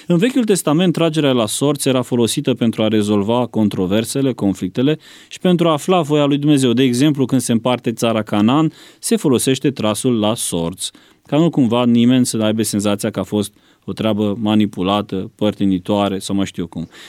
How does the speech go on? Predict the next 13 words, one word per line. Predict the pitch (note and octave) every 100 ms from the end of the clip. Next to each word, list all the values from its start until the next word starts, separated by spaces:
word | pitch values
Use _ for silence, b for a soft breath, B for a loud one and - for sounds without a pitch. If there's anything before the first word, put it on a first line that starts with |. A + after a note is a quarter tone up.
| B
Atunci | F#3+ G3 G3 G#3 -
când | F#3 F3
se | F3
aleg | D#3 D3+ D#3
ucenicii, | D#3 C#3+ D3+ B2 A#2+ -
vă | B2
aduceți | A#2+ B2
aminte, | A#2+ A#2+ A#2+
după | A#2+ B2
ce | A#2 B2
Iuda | A2+ B2 A#2 A2+ A2+ A#2 C#3 A#2+
se | A2+ G#2+
sinucide, | - G#2+ G2+ - A2 G#2+